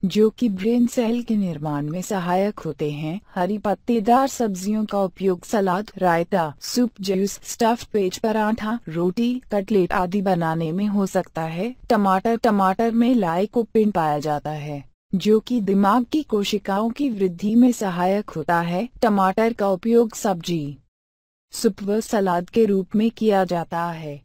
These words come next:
डार्क चॉकलेट, डार्क चॉकलेट शरीर में सेरोटोनिन व एंडोमोर्फिन का स्तर बढ़ाने में सहायक होती है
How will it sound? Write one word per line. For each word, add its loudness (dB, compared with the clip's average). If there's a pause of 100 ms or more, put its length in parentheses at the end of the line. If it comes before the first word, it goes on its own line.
डार्क -2
चॉकलेट, -2
डार्क -2
चॉकलेट -2
शरीर 0
में 6
सेरोटोनिन 2
व -6 (120)
एंडोमोर्फिन -2
का -2
स्तर -2
बढ़ाने 0
में 4
सहायक -2
होती -6
है -6